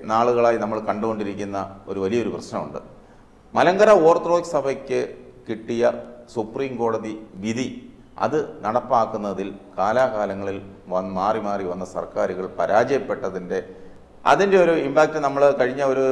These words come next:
ഏഹ്, മൂന്ന് ആഴ്ചകളായി നമ്മൾ കാണുന്നുണ്ട്. പിറവംപള്ളിയിലും മറ്റ്, ഏഹ്, എറണാകുളം, മറ്റ്, ഏഹ്, ജില്ലകളിലൊക്കെ നമ്മൾ കാണുന്നുണ്ട്.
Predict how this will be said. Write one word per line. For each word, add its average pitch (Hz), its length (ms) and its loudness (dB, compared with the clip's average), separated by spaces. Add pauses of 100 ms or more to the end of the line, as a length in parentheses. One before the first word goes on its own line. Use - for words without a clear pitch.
(220)
ഏഹ്, 123 300 0 (220)
മൂന്ന് 131 440 -4
ആഴ്ചകളായി 123 760 4 (200)
നമ്മൾ 104 280 -6
കാണുന്നുണ്ട്. 95 520 -2
പിറവംപള്ളിയിലും 98 920 -4
മറ്റ്, 95 200 -6
ഏഹ്, 95 520 -4 (360)
എറണാകുളം, 98 460 -2 (400)
മറ്റ്, 92 300 -4
ഏഹ്, 95 480 -4
ജില്ലകളിലൊക്കെ 92 600 -6
നമ്മൾ 104 140 -6
കാണുന്നുണ്ട്. 98 500 -2